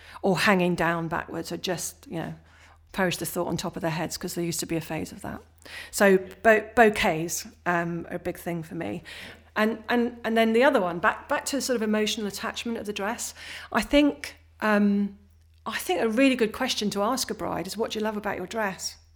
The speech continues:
Because I have girls that buy dresses that absolutely, utterly, one hundred percent are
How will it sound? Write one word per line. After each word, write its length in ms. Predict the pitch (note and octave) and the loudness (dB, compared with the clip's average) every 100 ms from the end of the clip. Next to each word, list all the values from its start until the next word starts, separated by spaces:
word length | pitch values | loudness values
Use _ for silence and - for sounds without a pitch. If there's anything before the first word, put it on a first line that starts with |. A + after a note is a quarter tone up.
| - - - - - | -20 -20 -20 -20 -12
Because 540 | - G#3 G#3+ G3+ G3 - - _ _ _ _ _ _ _ _ G#3+ | -8 0 2 2 0 -6 -12 _ _ _ _ _ _ _ _ -2
I 100 | C#4+ | 2
have 200 | F4 - | 2 2
girls 240 | A#3+ A3 | 2 2
that 140 | - - | 0 -2
buy 260 | G#3 A3+ | 2 4
dresses 840 | A#3+ F3+ D#3+ - - - E3 - - - - _ - | 2 0 -4 -6 -6 -6 -6 -8 -14 -20 -20 _ -2
that 180 | A3 - - - | -2 -2 -6 -2
absolutely, 1300 | E4 F4 - - - D#4 C#4+ C#4 A3 - F3+ F3+ F#3+ - _ _ _ _ - | 2 2 2 2 4 4 6 4 2 0 0 2 0 -6 _ _ _ _ 2
utterly, 440 | D4 - B3 A3 | 2 2 0 2
one 180 | G#3+ G#3+ | 2 2
hundred 260 | A#3 A3 | 2 0
percent 520 | G#3+ G#3 A3 F3+ F3 - - - - - _ | -2 -2 0 0 -2 -8 -16 -20 -20 -20 _
are 420 | G3+ G3 F#3 F3+ | 2 4 4 2